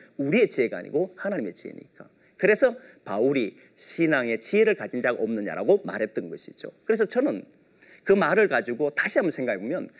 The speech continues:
다른 사람이 어떠한지 문제를 삼지 않았으면 좋겠어요.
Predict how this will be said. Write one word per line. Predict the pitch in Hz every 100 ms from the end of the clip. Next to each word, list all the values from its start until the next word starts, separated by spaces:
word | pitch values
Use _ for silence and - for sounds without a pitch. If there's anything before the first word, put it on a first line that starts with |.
| - - _
다른 | - 135 156
사람이 | - 277 330 202
어떠한지 | 156 170 143 143
문제를 | 120 151 156
삼지 | 110 123 117
않았으면 | - - - 170
좋겠어요. | 80 - - - - -